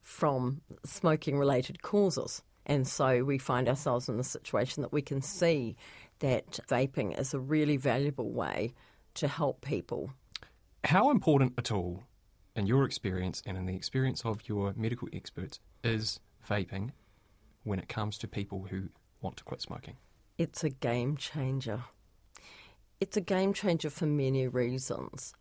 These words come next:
Speaker 1: One of the reasons is it uses the same kind of hand-to-mouth action. It provides the same kind of social outlet. It can include nicotine, so you can easily transition from a cigarette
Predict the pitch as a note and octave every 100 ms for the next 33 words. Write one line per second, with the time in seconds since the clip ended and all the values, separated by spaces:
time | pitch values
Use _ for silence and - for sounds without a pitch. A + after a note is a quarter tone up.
0 | - E3 D#3+ D3 D3 D3+ D3 D3+ C#3+ -
1 | - C#3 - E3+ F3+ F3+ F3+ E3+ D#3 -
2 | - C#3+ D3+ D#3 - D#3 C#3 C3+ - D3
3 | C#3+ C#3+ - C#3+ C3 C#3+ - - C#3+ C3+
4 | - - D3 G#2+ - - - - F3 F3
5 | F3 D#3 D#3 D#3 - - E3+ D3 D3+ C#3
6 | - D#3 C#3 - - D3+ D3 - D3+ C3
7 | - - G#2+ - A#2 A2 - - - -
8 | - D#3 - _ - - F3+ E3+ E3 D#3
9 | - _ - G2 D#3 - - D#3+ D3 D#3
10 | - E3+ - G3+ D3+ C3+ C#3+ D3 C#3+ D#3+
11 | - - F#3+ F#3 F3 D#3+ D3 - D3 C3+
12 | C#3 - D#3 D#3 - C#3 B2+ - - -
13 | - - B2+ B2 - - - - C3+ C3
14 | C3+